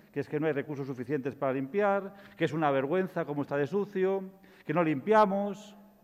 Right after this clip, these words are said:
cuando no es una competencia nuestra, que es un recinto privado, ¿verdad? Y está de acuerdo conmigo, don Federico, que es que tengo que hacer un uf, porque dice, por Dios, después de tres años todavía estamos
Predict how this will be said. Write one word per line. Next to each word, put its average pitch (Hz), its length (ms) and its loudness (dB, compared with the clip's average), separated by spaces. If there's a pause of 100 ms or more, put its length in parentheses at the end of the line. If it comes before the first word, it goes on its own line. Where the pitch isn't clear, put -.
(280)
cuando 139 200 2
no 185 60 2
es 185 60 -2
una 214 80 2
competencia 170 320 0
nuestra, 110 420 -4 (400)
que 160 100 -4
es 147 60 -2
un 185 60 -2
recinto 160 260 -2
privado, 160 460 0
¿verdad? 190 300 2 (440)
Y 135 60 -6
está 151 160 2
de 175 60 6
acuerdo 180 260 2
conmigo, 180 240 2
don 170 100 2
Federico, 175 540 0 (240)
que 143 80 0
es - 80 -4
que 160 100 0
tengo 160 160 2
que 143 80 0
hacer 135 180 -2
un 175 180 -2
uf, 123 60 -6 (1200)
porque 131 280 -4
dice, 127 360 -2
por 120 220 -2
Dios, 151 300 -2
después 139 280 -2
de 160 40 2
tres 147 160 -4
años 180 420 -4 (320)
todavía 151 220 2
estamos 165 440 -2